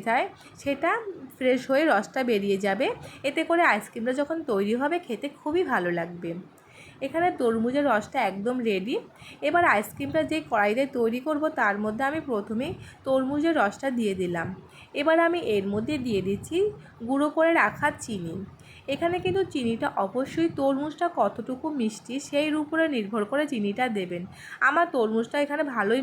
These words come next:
মিষ্টি, তাই আমি তিন চা চামচ চিনি দিয়ে দিলাম। দিয়ে দিলাম হাফ চামচ বিট নুন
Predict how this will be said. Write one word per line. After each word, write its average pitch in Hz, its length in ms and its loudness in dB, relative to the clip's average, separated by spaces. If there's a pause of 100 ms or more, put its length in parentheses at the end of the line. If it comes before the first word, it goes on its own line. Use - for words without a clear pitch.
মিষ্টি, 226 260 -2 (100)
তাই 302 140 2 (120)
আমি 311 120 -2 (100)
তিন 226 140 -2 (100)
চা 202 140 -2
চামচ 247 340 -2
চিনি 202 300 0
দিয়ে 202 140 0
দিলাম। 202 320 0 (600)
দিয়ে 311 220 2
দিলাম 349 240 6 (120)
হাফ 233 180 0 (120)
চামচ 220 300 0 (140)
বিট 226 200 -2 (120)
নুন 359 140 -2